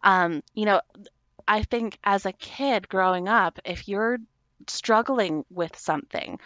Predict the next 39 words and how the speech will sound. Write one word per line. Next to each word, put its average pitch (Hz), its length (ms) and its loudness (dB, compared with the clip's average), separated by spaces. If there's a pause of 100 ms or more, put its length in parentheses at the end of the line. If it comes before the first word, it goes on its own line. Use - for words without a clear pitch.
(280)
if - 160 -6
you're 214 140 -2
struggling 196 580 2
with 165 200 -6 (380)
racist 185 420 -4
thoughts - 300 -2
against 151 500 -8
you, 147 380 -8
or, 165 420 0 (380)
you 202 80 -4
know, 180 100 0
you're 190 220 -4
not 180 240 0
quite - 320 -2
sure 165 220 0
if 165 140 -6
you 185 100 -6
belong 170 420 0
in 175 100 -2
your 160 140 -2
own 147 180 -2
body, 190 500 -2
and 170 200 -6
maybe 156 500 -8 (100)
you 180 160 -14
think 170 300 -8
you 185 60 -8
might 170 200 -6
be 180 140 -10
transgender, 180 880 -2 (1300)
these 233 320 -2
books 196 420 0
could 202 300 -4
be 190 320 -6
a 170 120 2
way 165 500 -4
for 170 500 -2
them 160 420 -2
to 160 300 -6